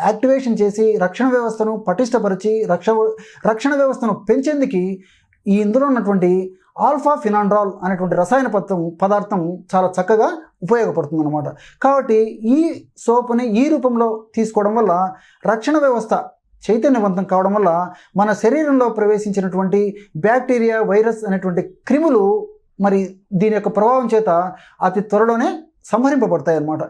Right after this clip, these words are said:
ఇది దీని యొక్క ప్రయోజనం. మరి ఈ గ్యాస్ ట్రబుల్ ఉన్నటువంటి వాళ్ళు ఈ యొక్క ఔషధాన్ని ఎలా వాడుకోవాలంటే, రోజు ఉదయం ఆహారం తర్వాత, అదేవిధంగా రాత్రి ఆహారం తర్వాత ఒక చెంచా,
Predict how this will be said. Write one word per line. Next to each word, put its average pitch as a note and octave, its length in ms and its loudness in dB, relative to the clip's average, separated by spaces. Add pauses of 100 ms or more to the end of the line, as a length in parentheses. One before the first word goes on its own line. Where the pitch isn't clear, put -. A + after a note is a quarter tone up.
(120)
ఇది B3+ 180 2 (340)
దీని G3+ 180 2
యొక్క F#3+ 140 -4 (360)
ప్రయోజనం. E3 380 0 (400)
మరి C4+ 180 2 (540)
ఈ C4 40 4 (180)
గ్యాస్ D4 280 0
ట్రబుల్ C#4+ 240 0 (680)
ఉన్నటువంటి A3 420 2
వాళ్ళు A3 240 2 (500)
ఈ - 40 2
యొక్క G#3 240 0
ఔషధాన్ని A#3+ 380 0 (300)
ఎలా A3 120 2 (300)
వాడుకోవాలంటే, F#3+ 560 0 (540)
రోజు C4 300 2 (300)
ఉదయం A#3+ 240 2 (220)
ఆహారం G#3+ 340 0
తర్వాత, F#3+ 260 -2 (380)
అదేవిధంగా G#3 500 0 (300)
రాత్రి A#3 280 0 (120)
ఆహారం G#3+ 340 0
తర్వాత F3+ 240 0 (600)
ఒక A3+ 80 2 (140)
చెంచా, C4 300 0